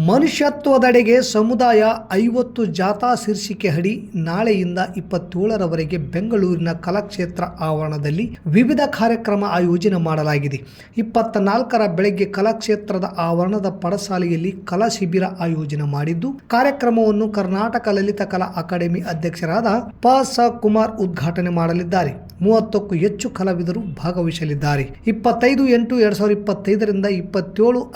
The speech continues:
ಐದು ಎರಡ್ ಸಾವಿರದ ಇಪ್ಪತ್ತೈದರವರೆಗೆ ಮೂರು ದಿನ ನಾಟಕೋತ್ಸವ ನಡೆಯಲಿದ್ದು, ಈ ಕಾರ್ಯಕ್ರಮವನ್ನು ಬರಗೂರು ರಾಮಚಂದ್ರಪ್ಪ ಉದ್ಘಾಟನೆ ಮಾಡಲಿದ್ದು, ಅಂದು ಬೆಂಗಳೂರು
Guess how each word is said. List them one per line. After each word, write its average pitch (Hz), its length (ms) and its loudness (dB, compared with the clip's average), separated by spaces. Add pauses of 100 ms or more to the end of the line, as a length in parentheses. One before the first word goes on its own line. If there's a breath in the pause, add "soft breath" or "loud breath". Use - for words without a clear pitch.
ಐದು 208 200 0
ಎರಡ್ 185 160 0
ಸಾವಿರದ 185 180 -2
ಇಪ್ಪತ್ತೈದರವರೆಗೆ 180 880 -2 (440 loud breath)
ಮೂರು 262 300 4
ದಿನ 208 120 6 (300)
ನಾಟಕೋತ್ಸವ 185 760 -2
ನಡೆಯಲಿದ್ದು, 175 440 0 (320)
ಈ - 20 6 (220)
ಕಾರ್ಯಕ್ರಮವನ್ನು 247 800 4
ಬರಗೂರು 233 400 2
ರಾಮಚಂದ್ರಪ್ಪ 202 580 0 (120)
ಉದ್ಘಾಟನೆ 170 500 -6
ಮಾಡಲಿದ್ದು, 180 420 -2 (220)
ಅಂದು 180 180 0 (100)
ಬೆಂಗಳೂರು 220 440 -2